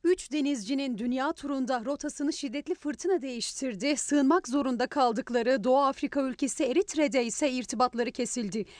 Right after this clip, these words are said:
En son gözaltına alındıklarını söyleyen Türk denizcilerden otuz yedi gündür ses yok. Türkiye'nin diplomatik girişimlerine ise henüz karşılık verilmedi. Denizcilerin rehin alınmasından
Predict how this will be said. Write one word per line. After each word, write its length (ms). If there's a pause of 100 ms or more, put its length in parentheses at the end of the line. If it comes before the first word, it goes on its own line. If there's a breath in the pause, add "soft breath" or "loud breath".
(100)
En 120
son 320
gözaltına 520
alındıklarını 540
söyleyen 460
Türk 240
denizcilerden 840 (200 loud breath)
otuz 360
yedi 260
gündür 320
ses 340
yok. 240 (220 loud breath)
Türkiye'nin 520
diplomatik 520
girişimlerine 640
ise 320 (180 soft breath)
henüz 280
karşılık 520
verilmedi. 560 (280 soft breath)
Denizcilerin 720
rehin 200
alınmasından 800